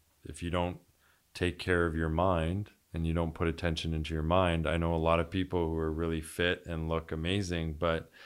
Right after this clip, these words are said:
they're very <laughs> depressed, you know? So I just think they all work synergistically. And I know for me, um, specifically nutrition has been an absolute game changer. I would not be where I was.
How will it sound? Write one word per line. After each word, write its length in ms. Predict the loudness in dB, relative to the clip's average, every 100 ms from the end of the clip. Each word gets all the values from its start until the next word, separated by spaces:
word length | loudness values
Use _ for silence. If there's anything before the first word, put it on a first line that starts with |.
| -20 -12
they're 80 | -6
very 220 | 2 4 4
<laughs> 80 |
depressed, 640 | 0 0 2 2 0 -8 -12
you 100 | -6
know? 120 | -2 0
So 200 | 2 4
I 140 | 2
just 200 | 0 -2
think 180 | -4 0
they 100 | 2
all 340 | 4 4 0 -8 -20 -20 -20 -20 _ _
work 280 | 2 2 2
synergistically. 840 | -2 0 0 0 0 -2 0 2 4
And 80 |
I 80 | 4
know 140 | 4 2
for 180 | 0 0
me, 600 | 2 2 2 2 0 -4 -12 _ _ _ _ _ 0
um, 640 | 2 4 4 0 -2 -6 _ -20 _ _ _ _
specifically 680 | -8 -2 0 2 2 4 4
nutrition 760 | 4 2 0 -2 0 -4 -4 -6 -4
has 160 | -4 -2
been 460 | 0 0 0 -2 -6 _
an 160 | -6 -6 -2
absolute 540 | 0 0 0 -2 -4
game 240 | -2 -4 -2
changer. 340 | -4 -4 -2
I 60 | 2
would 180 | 2 2
not 340 | 4 4 2
be 120 | 0
where 300 | 2 4 4 4
I 40 |
was. 520 | 2 2 2 -2 -6